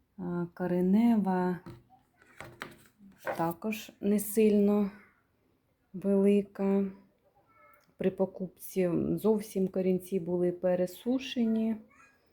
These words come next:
зараз вже відпоєні, навіть прийшли до гарного стану.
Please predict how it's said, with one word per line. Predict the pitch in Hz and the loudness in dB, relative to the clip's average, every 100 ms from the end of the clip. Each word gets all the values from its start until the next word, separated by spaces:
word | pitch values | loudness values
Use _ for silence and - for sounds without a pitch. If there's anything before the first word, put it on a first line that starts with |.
| _ _ _ - | _ _ _ -10
зараз | 165 180 175 165 156 | -6 -2 0 0 -2
вже | 156 165 | -4 -2
відпоєні, | 160 165 - 220 247 220 196 196 | -2 -4 -4 0 2 2 2 0
навіть | 185 208 208 196 - | 0 -2 -4 -8 -14
прийшли | - 180 - - 180 196 202 196 190 175 | -14 -14 -14 -12 -8 -4 -2 -2 -2 -4
до | 175 180 180 185 - _ _ | -6 -4 -4 -6 -10 _ _
гарного | 170 170 185 185 180 180 170 180 180 | -8 -2 -2 0 0 -2 -2 -2 -4
стану. | - - 156 156 156 156 | -8 -4 -2 0 -2 -4